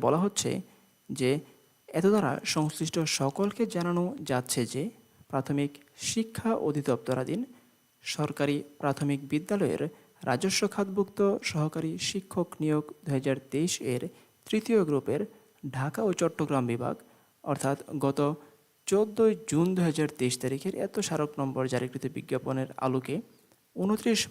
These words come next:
মার্চ দুই হাজার চব্বিশ তারিখে একুশ জেলায় গৃহীত লিখিত পরীক্ষার ফলাফলের ভিত্তিতে সর্বমোট তেইশ হাজার সাতান্ন জন প্রার্থীকে মৌখিক পরীক্ষার জন্য নির্বাচিত করা হয়েছে।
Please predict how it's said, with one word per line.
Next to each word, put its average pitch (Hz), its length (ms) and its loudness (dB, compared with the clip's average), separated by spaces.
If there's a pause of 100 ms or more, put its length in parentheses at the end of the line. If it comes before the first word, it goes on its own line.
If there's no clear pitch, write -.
মার্চ 139 280 2 (120)
দুই 151 140 2
হাজার 156 200 0 (200)
চব্বিশ 202 420 2 (100)
তারিখে - 300 -4 (560)
একুশ 214 320 4 (200)
জেলায় 135 380 2 (440)
গৃহীত 151 360 0 (340)
লিখিত 190 240 2 (100)
পরীক্ষার 220 420 2 (140)
ফলাফলের 147 580 2
ভিত্তিতে 190 320 -2 (160)
সর্বমোট 131 480 0 (640)
তেইশ 208 240 4 (120)
হাজার 139 280 2 (420)
সাতান্ন 160 400 0 (180)
জন 160 240 4
প্রার্থীকে 190 440 0 (420)
মৌখিক 170 340 2 (100)
পরীক্ষার 165 420 2
জন্য 120 180 -2 (480)
নির্বাচিত 190 400 2 (320)
করা 117 220 2
হয়েছে। 120 320 2